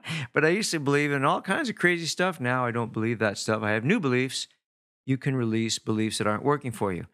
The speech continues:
Number nineteen, is there a change I need and should make now? When would now be the right time to make that change? Twenty, why am I here? That's one of the biggies, one of the big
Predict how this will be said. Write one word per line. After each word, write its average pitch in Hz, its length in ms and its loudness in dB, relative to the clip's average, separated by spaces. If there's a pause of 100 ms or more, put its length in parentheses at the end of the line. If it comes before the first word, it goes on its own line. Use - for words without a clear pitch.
(280)
Number 120 200 0
nineteen, 120 640 0
is 185 240 2
there 120 160 0
a 107 80 0
change 131 400 0
I 107 160 2
need 120 480 0
and 104 180 -2
should 147 480 0
make 127 400 0
now? 113 460 2
When 143 300 0
would 117 160 0
now 131 200 2
be 127 120 -2
the 107 100 0
right 110 220 0
time 104 240 -4
to 92 60 -4
make 95 240 -4
that 98 200 -4
change? - 420 -6 (760)
Twenty, 139 340 2
why 131 300 -2
am 156 160 -2
I 101 100 -2
here? 104 340 -6 (1200)
That's 143 200 0
one 147 140 2
of 123 60 0
the 113 80 0
biggies, 127 440 0
one 120 120 -2
of 117 60 -4
the 101 80 -4
big 117 340 -2